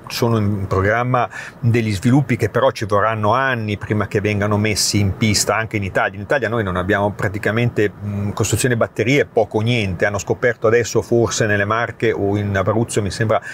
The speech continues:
un piccolo giacimento di, di litio, ma stiamo parlando di una goccia in mezzo a un mare. Cioè chi la fa da padrone sono appunto la Cina, la Russia, eh, questi stati africani che hanno tutto.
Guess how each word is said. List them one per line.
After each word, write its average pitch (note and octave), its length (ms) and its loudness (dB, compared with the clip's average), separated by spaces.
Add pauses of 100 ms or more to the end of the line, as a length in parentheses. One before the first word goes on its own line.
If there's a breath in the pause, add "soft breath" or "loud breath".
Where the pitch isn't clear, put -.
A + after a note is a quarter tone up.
(200 loud breath)
un A#2 180 2
piccolo A#2+ 400 0
giacimento A2+ 720 0
di, G#2+ 260 0 (300 loud breath)
di G#2+ 220 4
litio, B2 300 2
ma F#2+ 100 -2
stiamo A2 220 -4
parlando A#2 380 0
di G#2 100 -4
una G2 140 -4
goccia A#2 340 0
in G#2 60 0
mezzo G2 280 -2
a - 20 -2
un F2 60 -2
mare. G#2 400 0
Cioè G#2+ 160 0
chi D3 160 0
la B2+ 100 2
fa A#2+ 140 0
da A#2 120 2
padrone A#2+ 580 2 (240 loud breath)
sono A2+ 260 0
appunto A#2+ 500 2
la G#2 120 2
Cina, A#2+ 440 0
la G#2+ 120 0
Russia, A#2+ 600 2 (240 loud breath)
eh, G#2+ 300 2
questi A2+ 260 0
stati A#2 280 0
africani A2+ 640 -2
che G#2 300 0
hanno A2 340 -4
tutto. - 720 -2